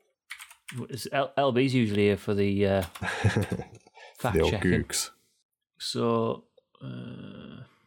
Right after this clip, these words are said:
Speaker 1: Full Metal Jacket.
Speaker 2: Oh, yeah, what year
Speaker 1: I
Speaker 2: was that?
Speaker 1: was two.
Speaker 2: Oh, okay.
Speaker 1: Nineteen eighty-seven.
Speaker 2: Oh, yeah. Fair enough, fair enough.
Speaker 1: Another good
Speaker 2: Yeah,
Speaker 1: movie.
Speaker 2: to know that he
Speaker 1: Unfo-
Speaker 2: did it, and it was Tom Cruise, Nicole Kidman, they were married at the time, weren't they?
Speaker 1: Yeah, yeah.
Speaker 2: I'll watch it.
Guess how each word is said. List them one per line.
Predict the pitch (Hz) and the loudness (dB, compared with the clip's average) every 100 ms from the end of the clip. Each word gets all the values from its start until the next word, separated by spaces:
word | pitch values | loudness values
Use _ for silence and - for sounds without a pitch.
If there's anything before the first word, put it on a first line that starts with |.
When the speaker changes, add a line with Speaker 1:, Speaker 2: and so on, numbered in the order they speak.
| _ _ _ - | _ _ _ -18
Speaker 1:
Full | - - 156 147 | -12 2 4 4
Metal | 131 120 123 | 4 2 0
Jacket. | - 139 127 - 110 110 _ _ _ _ - - - _ - | 0 0 0 0 0 0 _ _ _ _ -14 -14 -20 _ -2
Speaker 2:
Oh, | 110 | 0
yeah, | 85 | 2
what | 92 | 4
year | 113 | 4
Speaker 1:
I | 110 | 4
Speaker 2:
was | 107 | 4
that? | |
Speaker 1:
was | 104 - | 0 -2
two. | - 123 104 87 - _ _ _ _ - | 0 2 2 -2 -10 _ _ _ _ -2
Speaker 2:
Oh, | |
okay. | 92 | 2
Speaker 1:
Nineteen | 120 110 | 2 2
eighty-seven. | 113 110 - 113 104 98 - _ | 2 0 2 2 2 -2 -8 _
Speaker 2:
Oh, | 123 123 | -2 0
yeah. | 85 - - _ _ - | 0 -4 -8 _ _ -4
Fair | 104 87 | 0 2
enough, | 82 90 | 0 -2
fair | 101 92 | -2 0
enough. | 87 90 - - _ _ - | 0 -2 -6 -18 _ _ -4
Speaker 1:
Another | 113 117 | 0 2
good | 110 104 | 0 2
Speaker 2:
Yeah, | 117 | 4
Speaker 1:
movie. | 120 127 | 4 2
Speaker 2:
to | 131 | 2
know | 98 101 | 2 2
that | 78 | 4
he | |
Speaker 1:
Unfo- | 120 | 4
Speaker 2:
did | 92 82 | 4 2
it, | 78 | 2
and | 85 | 2
it | |
was | 76 78 | 2 0
Tom | - 95 87 | -2 -2 -2
Cruise, | 85 82 82 80 - | -2 2 2 2 -2
Nicole | - 92 90 | -4 -2 0
Kidman, | 85 | 2
they | 82 | 2
were | 85 | 2
married | 87 90 85 - | 0 0 -2 -6
at | |
the | - | -8
time, | - 82 82 | -4 -2 0
weren't | 82 | 0
they? | 95 98 - | 0 -2 0
Speaker 1:
Yeah, | 110 98 - _ _ | 0 0 -6 _ _
yeah. | 104 92 - - _ _ _ - | -2 -2 -2 -10 _ _ _ -8
Speaker 2:
I'll | 113 110 | -4 -2
watch | - - | -2 -4
it. | - | -6